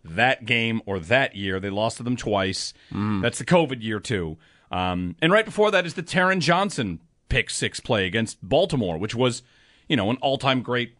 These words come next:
Speaker 1: franchise moment. So,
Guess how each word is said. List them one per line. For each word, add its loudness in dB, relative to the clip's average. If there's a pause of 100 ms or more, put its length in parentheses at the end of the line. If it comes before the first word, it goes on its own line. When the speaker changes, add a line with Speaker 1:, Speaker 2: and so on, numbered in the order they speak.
Speaker 1:
franchise 0
moment. 0 (480)
So, 0